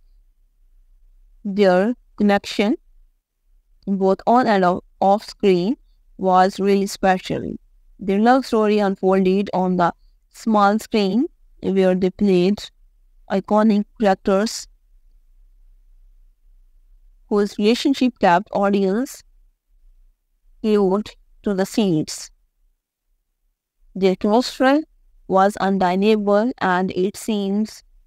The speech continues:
like their on-screen romance spilled over into real life. For Gokbit's mom, seeing her son's deep connection with Ozgi brought, uh, both joy and sadness.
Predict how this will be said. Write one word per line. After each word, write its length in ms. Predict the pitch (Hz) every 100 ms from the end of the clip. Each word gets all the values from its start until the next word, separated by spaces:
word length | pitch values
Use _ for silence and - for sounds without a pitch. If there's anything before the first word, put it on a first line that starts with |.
| - -
like 360 | 208 190 196
their 140 | 190 139
on-screen 480 | 196 220 - 202 190
romance 560 | 185 190 175 208 _ _
spilled 540 | - - 202 214 220
over 260 | 185 185 180
into 360 | 208 214 196
real 240 | 185 180 180
life. 440 | 185 82 - - _ _ _ _ _ _ _ _ _ -
For 340 | 185 180 185 - 214
Gokbit's 640 | 202 220 202 214 - -
mom, 440 | 196 196 180 254 285
seeing 440 | - - 208 202 202
her 420 | - 185 180 190
son's 480 | - 202 190 214 -
deep 260 | 202 196 214 -
connection 540 | 190 180 196 - 226 - _ - _ _ -
with 260 | 190 190 -
Ozgi 500 | 202 226 - 214 196
brought, 480 | 190 175 180 190 190
uh, 140 | 180
both 320 | 190 180 185 -
joy 340 | - 214 190 190
and 240 | 180 185
sadness. 600 | 196 175 165 180 285 -